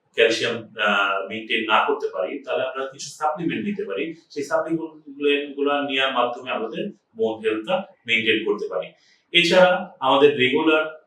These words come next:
আহ, ডাক্তার, যারা এইজ পারসন, তারা রেগুলার ডাক্তারের সাথে কনসাল্ট করবেন এবং বোন মিনারেল ডেনসিটি নামে একটি টেস্ট আছে, যারা বয়স্ক পারসন সে-, তারা এটা করাবেন। যদি এখানে দেখা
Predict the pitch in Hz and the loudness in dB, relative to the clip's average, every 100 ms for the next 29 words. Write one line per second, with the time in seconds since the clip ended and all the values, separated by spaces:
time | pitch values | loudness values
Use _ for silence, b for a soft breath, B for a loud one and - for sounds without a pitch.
0 | _ _ 117 113 113 110 - - 113 127 | _ _ 2 4 4 0 -6 -10 0 0
1 | 127 135 123 123 123 123 127 - - - | 4 2 4 4 4 2 0 0 -2 -2
2 | - 127 117 123 120 123 127 131 131 127 | -2 -4 0 0 0 -4 -2 2 2 0
3 | - _ - - - - 156 143 - - | -8 _ -2 0 -2 -2 -2 -2 -2 -4
4 | 120 117 - - - - - _ _ 123 | -2 -2 0 -2 -2 -10 -16 _ _ -8
5 | 127 127 123 139 139 139 139 139 135 131 | -6 -2 4 4 4 0 2 4 4 2
6 | 123 123 139 139 135 127 123 120 - - | -2 -2 -8 -6 -6 -2 -4 -4 -12 -12
7 | - - - - - - - _ - 110 | -8 -8 -4 -4 -4 -10 -18 _ -2 2
8 | 110 104 104 - 107 110 - - 110 - | 2 2 0 -2 -8 -10 -12 -16 -12 0
9 | 107 107 101 - 107 104 - - 113 110 | 2 4 0 -2 2 2 2 -6 -8 -4
10 | 113 117 117 113 120 | -4 -4 -8 -4 -2